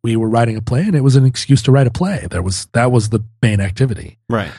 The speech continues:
Speaker 1: So that was the revelation to me, that on the other side of this fog, or the other side of this wall, this walled city that I lived in, which was everybody I knew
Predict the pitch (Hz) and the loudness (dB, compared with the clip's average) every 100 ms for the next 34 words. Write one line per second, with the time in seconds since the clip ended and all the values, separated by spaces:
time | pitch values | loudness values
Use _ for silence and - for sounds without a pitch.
0 | _ _ _ - - 170 277 285 233 170 | _ _ _ -4 0 2 4 2 2 2
1 | 170 156 151 156 131 127 143 220 185 131 | 2 0 -2 -4 -6 -10 -8 -6 -4 -4
2 | 139 156 151 170 190 196 - 175 165 131 | -4 -4 -4 -4 -2 -4 -2 -2 -2 -4
3 | 117 123 - - _ _ _ 160 165 151 | -4 -6 -6 -12 _ _ _ 0 4 4
4 | 131 123 120 131 165 - 143 123 107 113 | 4 2 -2 0 -2 -2 -2 -2 -6 -8
5 | 110 135 165 185 165 139 - 131 120 139 | 0 4 6 6 4 2 -2 -2 -2 2
6 | 160 165 131 101 - 226 117 104 98 98 | 2 2 0 -4 -2 0 0 -2 -4 -4
7 | 92 95 87 104 - _ _ _ 131 123 | -4 -4 -4 -6 -14 _ _ _ -2 2
8 | 143 120 120 165 151 135 131 127 113 110 | 2 0 0 0 2 2 -2 -4 -6 -6
9 | 143 127 117 110 | -6 -4 -6 -8